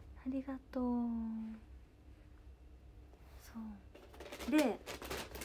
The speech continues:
まだ猫があと二つぐらいあったんだけど、なんか、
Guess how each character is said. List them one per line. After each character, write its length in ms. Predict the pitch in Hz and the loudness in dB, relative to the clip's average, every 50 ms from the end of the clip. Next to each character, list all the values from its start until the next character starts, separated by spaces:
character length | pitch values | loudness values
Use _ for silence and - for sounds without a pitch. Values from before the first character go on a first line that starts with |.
| - - - - - - - - - - - - - - - - - - - - - - - - - - - | -6 -6 -8 -8 -8 -10 -10 -12 -12 -14 -14 -12 -12 -12 -12 -12 -10 -8 -6 -4 -4 -4 -6 -10 -12 2 10
ま 140 | - 339 370 | 12 12 12
だ 80 | 330 294 | 12 12
猫 280 | 277 359 359 339 330 | 12 12 12 12 12
が 120 | - 214 226 | 12 12 10
あ 60 | 254 | 10
と 120 | - - | 10 6
二 340 | - - - - - 311 349 | 4 4 2 2 4 6 6
つ 180 | - - 480 466 | 8 8 10 12
ぐ 80 | 415 320 | 12 12
ら 80 | 240 | 12
い 20 | 214 | 12
あ 20 | 214 | 12
っ 60 | - - | 10 6
た 100 | - 190 | 4 4
ん 60 | 180 | 4
だ 100 | 175 180 | 2 2
け 100 | 180 185 | 0 2
ど、 160 | 180 180 175 - - - - - - - - - - - - - - - - - - - - - - - - - - - - - - - - - - - - - - - | 2 0 0 -2 -6 -14 -16 -16 -16 -16 -18 -18 -18 -18 -16 -16 -14 -14 -14 -16 -16 -16 -16 -16 -14 -14 -14 -16 -16 -16 -16 -18 -18 -18 -18 -18 -18 -16 -16 -10 -6 -4
な 60 | 220 | -4
ん 60 | 233 | -2
か、 180 | 226 - - 190 | -2 -4 -4 -4